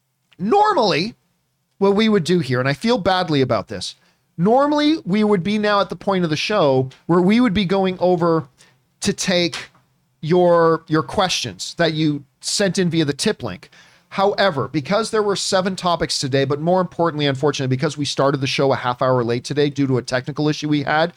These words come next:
I know those of you watching live didn't know about that, but today's show, actually, we, we started at ten, had an audio issue, we got it fixed and started a half hour late. We unfortunately right now don't have time to get into those questions. I feel terrible because we didn't get into them yesterday too.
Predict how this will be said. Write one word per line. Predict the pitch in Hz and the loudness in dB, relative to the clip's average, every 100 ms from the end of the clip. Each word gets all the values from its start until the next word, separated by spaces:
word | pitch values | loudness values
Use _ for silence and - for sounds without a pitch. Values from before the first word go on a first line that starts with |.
| - - - _ | -12 -20 -20 _
I | 202 | -2
know | 254 | 2
those | 240 226 | 2 0
of | |
you | 220 | 0
watching | 214 196 185 190 | 0 0 0 0
live | 170 170 | 0 2
didn't | 151 160 | 0 0
know | 151 | 2
about | 160 143 131 | 2 2 2
that, | 139 131 | 0 0
but | 143 | -2
today's | 135 170 185 196 | -2 0 0 0
show, | - 175 | 0 0
actually, | 156 156 - 156 | 0 -2 -2 -2
we, | 139 135 135 - _ | -2 -2 -4 -12 _
we | 165 | -4
started | - - 196 208 208 | -2 2 2 2 0
at | 190 | -2
ten, | - 180 156 156 151 _ _ | -2 0 0 -2 -8 _ _
had | - 185 | -4 -2
an | 202 | -2
audio | 202 175 175 170 | 0 0 2 2
issue, | 160 151 - 156 | 2 0 0 0
we | 139 | 0
got | 135 156 | 0 0
it | 160 | -2
fixed | - 147 - | -2 -2 -2
and | 143 | -4
started | - 151 151 139 | -2 0 0 0
a | |
half | 127 139 131 | -2 -2 0
hour | 135 131 | 2 2
late. | 131 131 131 - - - | 2 0 -4 -14 -20 -4
We | 175 | -2
unfortunately | 175 165 202 202 185 180 | -2 0 0 0 -2 0
right | 160 156 | 0 0
now | 151 | 0
don't | 147 147 | -2 -2
have | 147 | -2
time | - - 143 139 | -4 -4 -2 0
to | |
get | 135 135 | 0 0
into | |
those | 127 127 | 0 0
questions. | - 135 127 123 | 0 -2 -2 -6
I | |
feel | 131 190 180 | -4 -4 -4
terrible | - 190 185 143 | -2 0 2 0
because | 135 139 139 | -2 -4 -4
we | |
didn't | 139 160 147 | -4 -2 -2
get | 139 | -4
into | 139 135 | -6 -8
them | 131 | -4
yesterday | 139 - 139 | -2 -2 -4
too. | 131 143 | -4 -6